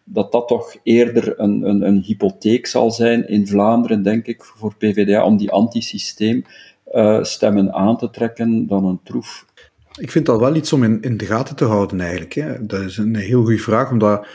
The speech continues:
Speaker 2: je ziet dat, dat, ja, links in Vlaanderen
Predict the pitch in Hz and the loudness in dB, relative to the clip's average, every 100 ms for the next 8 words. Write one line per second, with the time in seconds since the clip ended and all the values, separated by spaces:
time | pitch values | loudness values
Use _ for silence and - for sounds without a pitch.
0 | - - - 101 113 113 117 107 - 110 | -20 -20 -10 -2 -2 2 0 0 -2 -2
1 | 101 - - - 104 85 90 104 123 143 | -2 -6 -20 -10 -6 -6 -4 2 2 2
2 | - - 135 110 98 101 120 143 139 139 | 0 -2 -2 -2 0 0 2 2 2 0
3 | 147 147 | 0 -4